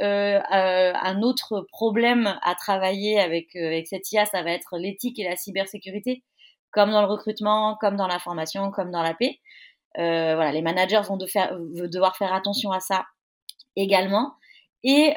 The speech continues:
euh, bien entendu aussi, il va falloir mettre plus d'humain dans son manager, dans son management, parce que les équipes sont loin, parce que, euh, voilà, parce que, euh, parce que les,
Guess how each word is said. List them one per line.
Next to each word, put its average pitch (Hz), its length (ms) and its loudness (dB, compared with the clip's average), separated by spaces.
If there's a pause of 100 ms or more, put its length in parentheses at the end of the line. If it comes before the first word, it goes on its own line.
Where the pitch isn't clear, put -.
euh, 202 480 4
bien 262 240 6
entendu 220 600 2
aussi, 226 500 -4
il 208 80 -4
va 196 120 6
falloir 202 200 2
mettre 240 160 0
plus 247 220 -4
d'humain 214 280 2 (120)
dans 175 140 -10
son 185 160 -6
manager, 170 460 -6 (180)
dans 190 260 2
son 196 120 -4
management, 170 480 -8 (520)
parce 185 180 0
que - 80 -4
les 233 160 2
équipes 233 240 -4
sont 220 160 2
loin, 220 320 2 (1300)
parce 196 260 2
que, - 140 -6
euh, 196 580 2
voilà, 180 220 2
parce 170 220 -6
que, 208 120 -10
euh, 190 640 4
parce 180 240 -2
que 214 100 -8
les, 185 540 -6